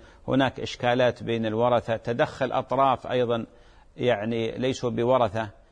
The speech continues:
ففيه إشكال، يعني. فسامحني يا أخي الفاضل، لابد حقيقة من ال-، ال-، الجلوس عند قاضي، أو على أقل تقدير عالم، طالب علم،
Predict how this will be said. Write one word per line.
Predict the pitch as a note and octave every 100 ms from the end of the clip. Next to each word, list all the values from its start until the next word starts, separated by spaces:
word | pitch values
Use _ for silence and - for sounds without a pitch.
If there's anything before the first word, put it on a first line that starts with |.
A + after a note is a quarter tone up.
| _ -
ففيه | - - G3+
إشكال، | E3 - F#3 F3 G#2
يعني. | E2+ C2+ - -
فسامحني | - C#3+ F3+ D#3 B2
يا | G#2+
أخي | G#2+
الفاضل، | G#2+ A2 G#2 G2 A2 - - - - - -
لابد | A#2+ F3 F3+ C3+
حقيقة | B2+ - C3 A#2 A2+
من | A2+ G#2
ال-، | - G#2+ G#2+ -
ال-، | G#2 G2
الجلوس | G2+ A2 B2+ D3 -
عند | G#2 F#2+
قاضي، | - C3 A#2+ A2+ - - _ _ - D#3
أو | D3+
على | E3+ F3
أقل | E3 F3 E3+
تقدير | E3 - D#3 C#3
عالم، | A2+ C3+ C3+ B2+ B2
طالب | - A2+ C3 A#2
علم، | B2 C3+ C3